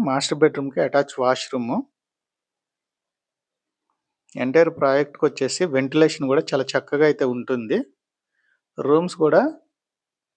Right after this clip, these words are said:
చాలా పెద్దగా స్పేషియస్‌గా అయితే ఉంటాయి. మంచి క్వాలిటీ కన్‌స్ట్రక్షన్‌తో అయితే దీన్ని అయితే కన్‌స్ట్రక్షన్ చేశారు. ఎవరైతే టూ బీహెచ్కే ఫ్లాట్స్ కోసం చూస్తున్నారో లైవ్లో విజిట్ చేసి ప్రాజెక్ట్ నచ్చితే తీసుకోవచ్చు.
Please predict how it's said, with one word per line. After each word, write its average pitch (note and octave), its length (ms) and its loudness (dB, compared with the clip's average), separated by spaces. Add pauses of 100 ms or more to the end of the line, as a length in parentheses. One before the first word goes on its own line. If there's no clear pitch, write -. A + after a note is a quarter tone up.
(100)
చాలా C#3 200 -2
పెద్దగా C#3+ 400 2
స్పేషియస్‌గా D3+ 720 0
అయితే C#3 180 0
ఉంటాయి. B2+ 460 2 (2250)
మంచి D3 260 -6
క్వాలిటీ C#3 360 2
కన్‌స్ట్రక్షన్‌తో C#3 640 -4
అయితే C3 180 0
దీన్ని B2+ 240 -2
అయితే B2+ 140 -4
కన్‌స్ట్రక్షన్ B2+ 580 -8
చేశారు. B2 460 -4 (300)
ఎవరైతే D3+ 540 4 (120)
టూ D3 200 0
బీహెచ్కే D3+ 380 4
ఫ్లాట్స్ C3+ 380 -2
కోసం D3+ 320 -2
చూస్తున్నారో C3+ 580 0
లైవ్లో D3 400 4
విజిట్ C#3 400 -6
చేసి C#3+ 340 0 (1000)
ప్రాజెక్ట్ D3 380 4
నచ్చితే C#3 400 0
తీసుకోవచ్చు. C3 680 0